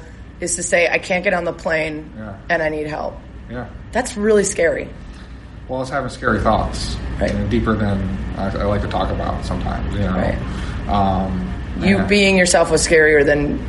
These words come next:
Speaker 1: upsetting
Speaker 2: I
Speaker 1: your coach.
Speaker 2: Yeah, I didn't care.
Speaker 1: <laughs> Right.
Speaker 2: I was like, "You know what? They can cut me." I'm like, "I, you know, when you go four or five days without sleeping, you tell me how you feel." You know, it's, it's, it's hell. It's,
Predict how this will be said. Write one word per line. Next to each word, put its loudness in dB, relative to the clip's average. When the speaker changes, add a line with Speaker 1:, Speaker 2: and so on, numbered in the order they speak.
Speaker 1:
upsetting 4
Speaker 2:
I 4
Speaker 1:
your 6
coach. 2
Speaker 2:
Yeah, 2
I 6
didn't 2
care. 4
Speaker 1:
<laughs> 6
Right. 6
Speaker 2:
I 6
was 4
like, 4
"You 4
know 6
what? 6
They 4
can -2
cut 0
me." -2
I'm 0
like, 4
"I, 4
you 0
know, 2
when 2
you 4
go 8
four 4
or 2
five 2
days 4
without 2
sleeping, 2
you -4
tell 2
me 2
how 0
you 0
feel." -2
You 0
know, 2
it's, -2
it's, -6
it's -4
hell. 2
It's, -4